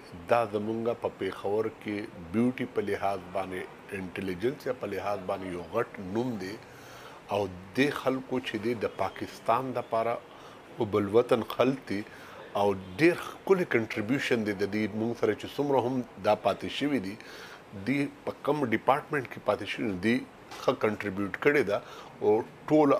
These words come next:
خلک یې م-، مني. په دې کیس کې چې کم تاسو خبره وکړه،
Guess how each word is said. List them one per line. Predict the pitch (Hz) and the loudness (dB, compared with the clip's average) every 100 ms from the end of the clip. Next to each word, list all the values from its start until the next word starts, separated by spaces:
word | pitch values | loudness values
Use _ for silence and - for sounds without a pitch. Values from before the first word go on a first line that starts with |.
| - | 2
خلک | - 147 143 - | 2 4 4 0
یې | 101 | -2
م-، | 87 104 - - 98 | -2 -12 -14 -4 -2
مني. | 95 92 82 - - - - - - - - | -2 -4 -8 -18 -16 -16 -16 -18 -18 -10 0
په | 123 | 2
دې | 156 147 | 2 4
کیس | 160 - | 2 2
کې | - - | -8 -4
چې | 131 - | 0 2
کم | 120 110 | 2 2
تاسو | 135 - 127 | 0 0 -4
خبره | 117 113 147 151 | 2 4 6 4
وکړه، | - 113 | 4 2